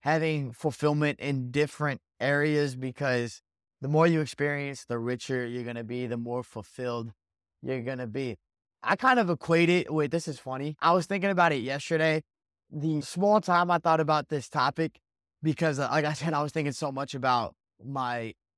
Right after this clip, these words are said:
business endeavors that I wanna get into. The small time I thought about it, I was like, "Bruh, this kinda feels like Pokemon." Like, when you're a kid and you're playing Pokemon cards. I never really loved Pokemon, but I acted like I did because the people around me did, so I acted like I did.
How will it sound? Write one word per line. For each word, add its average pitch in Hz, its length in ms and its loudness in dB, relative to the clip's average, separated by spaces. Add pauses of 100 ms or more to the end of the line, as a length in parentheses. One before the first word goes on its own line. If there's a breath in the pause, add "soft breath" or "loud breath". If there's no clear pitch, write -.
(120)
business 156 300 0
endeavors 156 400 0
that 151 100 0
I 143 60 4
wanna 143 220 2
get 147 100 -2
into. 147 340 -4 (380)
The 175 80 -8
small 262 180 4
time 247 160 4
I 185 60 6
thought 196 220 6
about 160 200 6
it, 156 40 6
I 160 100 6
was 190 160 4
like, 160 180 2
"Bruh, 170 200 4
this 196 180 -2
kinda 311 300 6
feels 226 240 2
like 170 200 2 (120)
Pokemon." 135 580 0
Like, 226 300 6
when 226 180 4
you're 294 140 8
a 226 80 4
kid 180 500 0
and 165 80 -2
you're 190 100 2
playing 165 280 0
Pokemon 135 520 0
cards. 117 320 -6
I 196 80 4
never 233 160 4
really 185 140 4
loved 147 240 2
Pokemon, 175 480 2 (480)
but 185 140 4
I 165 60 6
acted 175 360 2
like 180 180 4
I 175 80 2
did 175 180 0
because 147 160 -6
the 143 60 -2
people 151 280 -2
around 127 320 2
me 151 160 2
did, 151 340 2
so 107 280 -6
I 98 160 -2
acted 117 340 -4
like 135 180 -6
I 135 80 0
did. 143 220 0